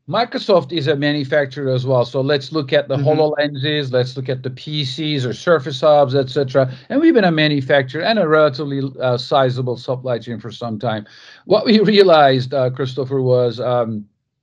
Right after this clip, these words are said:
Speaker 1: when we went to an executive,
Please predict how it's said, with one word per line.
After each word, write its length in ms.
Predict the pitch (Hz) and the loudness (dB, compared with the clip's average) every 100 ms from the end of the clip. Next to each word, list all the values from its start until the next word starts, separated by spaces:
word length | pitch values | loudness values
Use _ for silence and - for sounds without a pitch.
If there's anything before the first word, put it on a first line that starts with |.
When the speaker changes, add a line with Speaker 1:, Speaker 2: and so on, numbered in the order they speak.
| _ _ _ _ - _ | _ _ _ _ -20 _
Speaker 1:
when 260 | - 175 208 | 0 2 4
we 180 | 214 202 | 4 4
went 260 | 185 190 - | 4 2 0
to 140 | 175 | 0
an 100 | 143 | 2
executive, 680 | 143 131 165 151 143 131 - | 0 -2 -2 0 -2 -2 -12